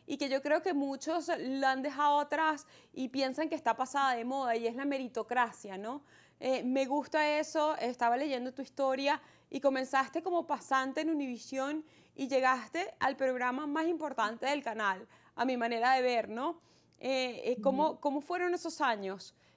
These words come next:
Speaker 1: Eh, ¿cómo fueron esos años de arduo trabajo y de luchar, eh, por tus sueños con constancia, que yo creo que es una palabra clave en todo esto?
Speaker 2: Exactamente, la palabra constancia lo es todo.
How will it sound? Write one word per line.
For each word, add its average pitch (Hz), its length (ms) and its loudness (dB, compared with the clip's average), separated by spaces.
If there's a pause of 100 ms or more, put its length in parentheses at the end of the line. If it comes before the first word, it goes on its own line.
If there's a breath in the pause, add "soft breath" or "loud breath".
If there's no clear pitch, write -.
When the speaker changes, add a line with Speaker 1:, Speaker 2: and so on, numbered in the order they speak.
(120 soft breath)
Speaker 1:
Eh, 240 300 0
¿cómo 262 220 0
fueron 302 320 2
esos 311 240 -4
años 302 360 0
de 247 200 2
arduo 254 480 4
trabajo 214 720 2 (300 soft breath)
y 254 100 -4
de 247 120 4
luchar, 254 680 2 (320 loud breath)
eh, 240 260 2
por 240 280 0
tus 240 160 -4
sueños 262 680 0
con 269 220 0
constancia, 226 760 0
que 220 120 -4
yo 220 100 -2
creo 233 160 -2
que 277 60 -6
es 254 60 -10
una 262 180 -4
palabra 226 340 -2
clave 233 260 -2
en 240 80 -6
todo 226 240 -6
esto? - 320 -16 (1160)
Speaker 2:
Exactamente, 208 640 -2
la 190 120 0
palabra 190 360 0
constancia 214 640 0
lo 226 100 2
es 180 140 -2
todo. 185 340 0